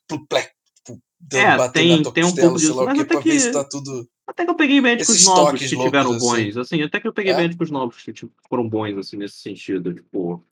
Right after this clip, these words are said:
Speaker 2: eu acho que é mais uma coisa de, de, de pessoa mesmo e... e também, tipo, do ex-, do próprio exame ou da... da segmento do cara, vamos dizer, não é segmento, da especialização do cara, né, também, tipo, sei lá,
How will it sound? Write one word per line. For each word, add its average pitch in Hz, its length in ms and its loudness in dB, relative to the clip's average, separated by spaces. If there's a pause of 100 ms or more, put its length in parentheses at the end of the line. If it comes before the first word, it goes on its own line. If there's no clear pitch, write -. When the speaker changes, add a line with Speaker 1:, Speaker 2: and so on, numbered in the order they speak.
(320)
Speaker 2:
eu - 60 -8
acho 170 140 -4
que - 60 -8
é 196 40 0
mais 180 180 2
uma 175 160 2
coisa 170 200 4
de, 165 260 2
de, 143 180 -2
de 139 140 -8
pessoa 139 560 2
mesmo 170 640 2
e... 131 1300 0 (1600)
e 180 80 0
também, 196 280 2
tipo, - 180 -6
do 196 100 0
ex-, 190 140 0
do 135 140 -4
próprio 170 300 2
exame 151 340 2
ou 117 100 4
da... 117 260 2
da 104 560 -4 (800)
segmento 131 640 0
do 104 80 -6
cara, 107 300 0
vamos 95 240 -8
dizer, 98 120 -20 (280)
não 120 60 -2
é 117 40 -4
segmento, 113 300 -4
da 113 60 2
especialização 135 720 0
do 110 80 -4
cara, 110 240 -2
né, 101 100 -4
também, 101 300 -6
tipo, 95 340 -12
sei 110 100 -6
lá, 98 240 -2